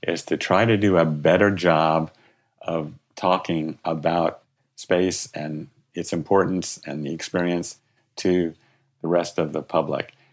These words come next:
I, I think in the past, we've tended to stress science, technology, engineering, math, stem subjects. Yes, we need people that are good in that.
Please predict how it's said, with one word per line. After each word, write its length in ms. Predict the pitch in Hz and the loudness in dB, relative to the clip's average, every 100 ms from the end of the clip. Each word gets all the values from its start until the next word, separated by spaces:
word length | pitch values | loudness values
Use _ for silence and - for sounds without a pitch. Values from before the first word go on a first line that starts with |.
| _ | _
I, 60 | - - | -10 -6
I 80 | 90 | -6
think 260 | 101 90 - | -4 -6 -6
in 100 | 92 | -4
the 100 | 82 | -4
past, 460 | - 104 110 110 - | -2 2 2 2 0
we've 240 | 90 - | 0 -2
tended 460 | - 104 101 95 - | -2 2 2 0 -2
to 140 | 87 | -4
stress 640 | - - 92 104 - - - _ _ _ _ _ _ _ _ _ _ _ _ _ _ _ | -4 2 4 4 2 -4 -10 _ _ _ _ _ _ _ _ _ _ _ _ _ _ _
science, 480 | - 95 95 82 - | -2 2 2 2 0
technology, 540 | 85 104 104 90 82 | 2 4 4 4 4
engineering, 560 | 92 101 98 92 92 80 | 4 4 4 4 4 4
math, 420 | 101 95 - - _ _ _ _ _ | 4 4 0 -6 _ _ _ _ _
stem 400 | - - 98 98 | -10 -2 0 0
subjects. 760 | 78 110 104 98 90 85 - - _ _ _ _ _ - | 2 4 4 6 4 4 -2 -6 _ _ _ _ _ -2
Yes, 320 | 110 117 - | 2 4 2
we 140 | 98 90 | 0 2
need 380 | 95 113 123 | 4 6 4
people 440 | 113 113 110 87 82 | 4 4 4 2 4
that 160 | 95 | 2
are 100 | 90 | 4
good 240 | 92 101 110 | 4 4 6
in 140 | 98 | 4
that. 320 | 82 78 - | 2 -4 -6